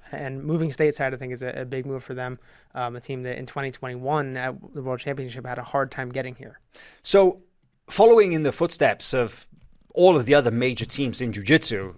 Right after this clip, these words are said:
Speaker 2: Dream Art are expanding, and they, um, they're basically creating an international presence, because up until very recently, and bear in mind that this team, they've only been officially independent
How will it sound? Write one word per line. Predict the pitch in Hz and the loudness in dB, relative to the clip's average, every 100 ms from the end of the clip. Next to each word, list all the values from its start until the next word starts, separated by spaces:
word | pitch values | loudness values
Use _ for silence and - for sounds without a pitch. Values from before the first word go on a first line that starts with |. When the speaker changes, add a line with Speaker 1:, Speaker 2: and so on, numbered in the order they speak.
| - | -2
Speaker 2:
Dream | 135 180 170 | 4 4 4
Art | 139 - | 2 2
are | 117 117 | 2 2
expanding, | 113 - - 156 156 135 123 120 - | 2 0 2 2 2 0 -2 -6 0
and | 127 123 117 | 2 2 0
they, | 107 135 127 | 0 0 4
um, | 120 110 104 98 - _ - | 4 4 0 -10 -20 _ 0
they're | 135 123 113 104 | 4 4 4 0
basically | 123 185 185 160 | 0 4 4 0
creating | - 160 - 131 | -2 -2 -2 -4
an | 123 | -6
international | 127 - 110 - 104 | -6 -4 -2 -4 -6
presence, | 110 110 - 85 - | -2 -2 -2 -10 -8
because | 117 127 - - - - - - _ - | -2 0 0 -4 -14 -18 -20 -20 _ 4
up | 208 | 6
until | 226 196 185 127 | 4 6 4 4
very | 170 185 | 4 4
recently, | 127 165 - - 104 85 _ | 4 0 -2 -4 -12 -14 _
and | 131 117 | -4 4
bear | 214 | 6
in | 160 | 8
mind | 139 143 113 | 6 4 2
that | 107 | -6
this | 165 - | -2 0
team, | - - 160 117 | 0 -4 -4 -4
they've | 101 127 | -4 -2
only | 185 208 185 | 0 0 0
been | - - 117 113 104 - | -6 -12 -8 -8 -8 -10
officially | - - 240 - 156 110 107 | -16 0 2 4 2 -2 -6
independent | 131 - 143 127 104 98 | -6 -4 -2 -2 -4 -8